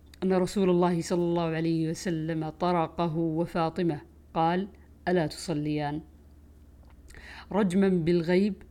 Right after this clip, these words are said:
لم يستبن، يقال: "فرط ندم سرادقها"، مثل السرادق والحجرة التي تطيف بالفساطيط. يحاوره من المحاورة،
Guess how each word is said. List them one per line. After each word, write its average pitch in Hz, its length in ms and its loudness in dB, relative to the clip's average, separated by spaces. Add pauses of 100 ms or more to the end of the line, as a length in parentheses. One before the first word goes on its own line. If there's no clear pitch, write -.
(120)
لم 185 240 4
يستبن، 156 640 -2 (360)
يقال: 185 520 2 (280)
"فرط 196 760 0 (280)
ندم 160 560 2 (520)
سرادقها"، 185 1160 0 (560)
مثل 196 340 0
السرادق 190 840 0
والحجرة 170 840 0 (280)
التي 175 480 0
تطيف 180 500 -2
بالفساطيط. 151 920 -2 (720)
يحاوره 190 760 4 (260)
من 180 160 6
المحاورة، 165 800 0